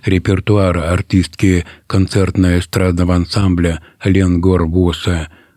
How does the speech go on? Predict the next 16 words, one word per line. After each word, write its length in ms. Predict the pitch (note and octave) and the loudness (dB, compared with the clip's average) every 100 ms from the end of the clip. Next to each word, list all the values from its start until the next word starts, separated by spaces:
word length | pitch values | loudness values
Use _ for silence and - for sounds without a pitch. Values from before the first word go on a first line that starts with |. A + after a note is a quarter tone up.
| - | -6
Рудевской 840 | F2 E2+ F2 A#2+ - - E2 D#2 - | -2 0 2 0 0 -4 -2 -4 -2
на 140 | F#2 | -2
тысяча 280 | - F#2+ F#2+ | 0 -2 0
девятьсот 400 | F2+ F2 F#2 - | -2 0 -4 -2
сороковой 460 | F#2 F2 F#2 F2+ | -4 0 0 2
год 240 | F2+ C3+ C3 - - - | 2 0 -2 -10 -18 -4
указано 680 | G2 - B2+ C3 B2+ A#2 | -2 2 2 4 4 2
семьдесят 580 | - G2+ A#2 C3+ B2+ C#3 | 0 2 4 4 2 0
четыре 400 | - F2+ F2 F2+ | 0 0 2 2
произведения, 960 | - G2 E2+ F2 E2 F2 F2 E2 D#2+ D#2+ - - - | 2 0 2 -2 0 2 2 0 -4 -8 -16 -20 -4
арии 460 | G2 F#2 F2+ E2+ | 0 2 2 2
из 100 | D#2+ | 2
опер, 380 | G2 G2 G#2+ G#2 - - | 2 2 0 -2 -6 -8
романсы, 760 | G2+ F2+ E2 F#2 F#2+ - F#2+ F2 - | -2 0 0 0 0 0 -2 -2 -6
народные 500 | G2+ F#2 A2+ G#2+ G2+ | -2 2 2 2 0
песни. 680 | E2 - F2 E2 - E2+ D2+ | 0 -4 -4 -4 -4 -6 -6